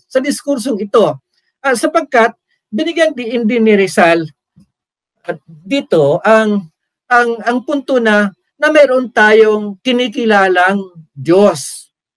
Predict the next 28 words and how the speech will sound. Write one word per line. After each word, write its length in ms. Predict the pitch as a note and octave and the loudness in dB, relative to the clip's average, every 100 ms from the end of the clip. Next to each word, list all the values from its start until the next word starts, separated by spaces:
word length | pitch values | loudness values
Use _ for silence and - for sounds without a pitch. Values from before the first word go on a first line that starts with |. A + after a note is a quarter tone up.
| _ _ D3 | _ _ -4
O, 160 | F3+ E3+ | -4 -2
may 80 | G3+ | -2
kinikilala 640 | A3+ A3 A3+ G#3 G3+ G3+ | 0 0 2 2 2 0
tayong 320 | G3+ F#3 G3 | 0 2 2
bathala. 640 | F3+ F3+ D3+ D3 C#3+ F3 D3 _ _ _ - | 0 -4 -4 -4 0 0 -2 _ _ _ -4
At 160 | B3 | -2
in 240 | B3 C4+ D4 | -2 -4 -4
fact, 320 | C#4+ A3+ - | 0 -2 0
sa 80 | C4 | -2
kanyang 720 | C#4 C4+ C4 B3 B3 A#3 G3+ _ _ | -2 0 0 0 -2 -6 -12 _ _
liham 480 | A3 C4 A#3+ B3+ B3 | -4 0 2 0 0
sa 160 | B3+ A#3 | -2 0
kadalagahan 720 | A3+ G#3+ G#3+ G#3 G#3 G3+ G3 | 2 2 2 0 0 2 0
ng 480 | F#3+ F#3+ F#3+ C3+ - | -2 -4 -6 -18 -8
Manolos, 800 | F#3+ G3 G#3+ G3+ C#3+ C3 C3+ - | -4 0 2 2 0 -2 -4 -4
binigyan 480 | G3 B3 B3+ B3+ G#3+ | -2 0 0 0 -2
din 320 | G3 A#3+ A3 A#3 | -6 -4 0 2
niya 240 | D3 B2 - _ _ _ | 0 -4 -10 _ _ _
na 240 | A#3+ C4 | 0 2
yung 320 | C4 A#3+ G#3+ C#3+ | 4 4 2 -2
Diyos 400 | F3+ D#4 D#4 - | 0 2 2 0
na 160 | B3+ | 0
Makasila, 800 | B3 A3 G#3+ - A3+ E3+ D3+ F3+ - _ _ _ | 0 -2 -4 -2 0 2 2 0 -4 _ _ _
yun 320 | - G#3 D#4 | -2 0 2
yung 240 | D#4 D4+ A3+ | 0 0 0
Diyos 320 | G#3+ B3+ - | 0 0 0
na, 320 | B3 A#3+ A#3 - _ _ _ | 0 0 -2 -6 _ _ _
na, 160 | B3 | -2